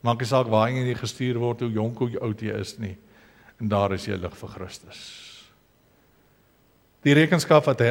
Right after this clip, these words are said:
eis, is nie onbillik nie, is nie moeilik nie, want hy het my geroep daarvoor en hy het my toegerus daarvoor. Hy het vir jou die talent, een, twee of vyf of tien gegee. Dis nie onbillik om te vra dat ek dit moet terugkry met rente nie.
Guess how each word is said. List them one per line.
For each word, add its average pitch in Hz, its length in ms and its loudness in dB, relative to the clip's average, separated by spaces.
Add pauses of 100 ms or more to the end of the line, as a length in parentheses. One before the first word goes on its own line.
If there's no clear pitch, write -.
(140)
eis, - 540 -8 (500)
is - 120 -10
nie 120 80 -4
onbillik 110 540 0
nie, 208 160 0 (420)
is - 200 -6
nie 120 100 0
moeilik 110 400 0
nie, 196 200 -2 (920)
want 113 120 0
hy 113 60 6
het 107 100 0
my 113 120 2
geroep 127 320 0
daarvoor 165 380 4
en 143 60 2
hy 131 60 0
het 120 80 -2
my 117 100 0
toegerus 107 460 -4
daarvoor. - 500 -12 (1400)
Hy - 100 -2
het 131 120 0
vir 131 120 2
jou 113 160 4
die 110 160 0
talent, 110 460 2
een, 160 360 -2
twee 120 220 -2
of 104 80 -6
vyf 120 320 -2
of 110 100 -16
tien 143 240 0
gegee. 196 460 -6 (1400)
Dis 101 140 0
nie 143 120 0
onbillik 123 420 2
om 98 140 -4
te 104 100 -2
vra 107 280 -2
dat 87 160 -8
ek 98 100 -8
dit 95 80 -8
moet 92 140 -8
terugkry 98 360 -4
met 90 160 -6
rente 82 400 -10
nie. 76 140 -20